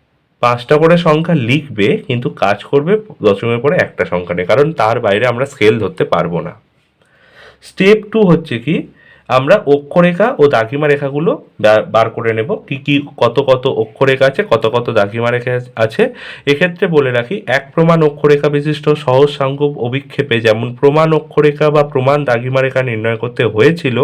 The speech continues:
এক্ষেত্রে কিন্তু সেটা লিখতে হবে না। এক্ষেত্রে শুধু অক্ষরেখার মানগুলো লিখে দিলেই হবে। যেমন আশি ডিগ্রি উত্তর, সত্তর ডিগ্রি উত্তর, ষাট ডিগ্রি উত্তর, পঞ্চাশ ডিগ্রি করে, দশ ডিগ্রি করে কমিয়ে, কমিয়ে, কমিয়ে, কমিয়ে জিরো ডিগ্রি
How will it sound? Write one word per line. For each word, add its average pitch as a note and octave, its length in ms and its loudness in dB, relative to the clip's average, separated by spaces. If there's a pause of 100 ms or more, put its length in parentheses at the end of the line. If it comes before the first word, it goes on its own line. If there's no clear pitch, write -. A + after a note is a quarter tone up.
(480)
এক্ষেত্রে C3 440 -4
কিন্তু C3 280 -6
সেটা A#2+ 280 -2
লিখতে A2 380 -6
হবে F#2+ 340 -2
না। G2+ 220 0 (580)
এক্ষেত্রে E3 420 -2
শুধু F3 240 -2 (100)
অক্ষরেখার D#3 640 0
মানগুলো B2 460 -2
লিখে G#2+ 240 -4
দিলেই A#2+ 280 -4
হবে। F2+ 240 -6
যেমন C#3+ 360 0 (100)
আশি A#2+ 260 -4
ডিগ্রি C#3+ 260 -6
উত্তর, C3 380 -6 (160)
সত্তর C3 400 -6 (100)
ডিগ্রি C#3 200 -2
উত্তর, B2 340 -6 (100)
ষাট B2+ 320 -2 (100)
ডিগ্রি C3+ 240 -4
উত্তর, C3+ 400 -4 (420)
পঞ্চাশ D3+ 440 2
ডিগ্রি E3+ 220 -2
করে, E3+ 220 0
দশ C3+ 300 2 (120)
ডিগ্রি D#3 220 0
করে D#3 220 2
কমিয়ে, D3 380 2
কমিয়ে, D3 320 0
কমিয়ে, C#3+ 340 2
কমিয়ে C#3+ 400 0
জিরো C3 260 4
ডিগ্রি D3+ 280 0